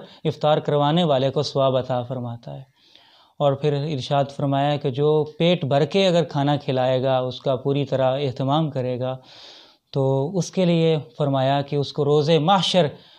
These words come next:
हौज़े कौसर उसको अता होगा। और जिसको हौज़े कौसर मिल गया,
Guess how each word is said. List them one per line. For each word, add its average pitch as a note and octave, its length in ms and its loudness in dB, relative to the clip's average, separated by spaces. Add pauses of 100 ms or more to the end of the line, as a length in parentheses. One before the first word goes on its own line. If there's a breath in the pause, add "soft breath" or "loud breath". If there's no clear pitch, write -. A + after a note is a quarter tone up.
(160 loud breath)
हौज़े D3 260 4
कौसर D#3+ 360 2
उसको D3 280 0
अता B2 300 0
होगा। A#2 360 -8 (440 soft breath)
और C#3+ 120 2
जिसको D3 320 0
हौज़े C#3+ 220 4
कौसर G3 380 2
मिल D3 200 0
गया, C3+ 300 2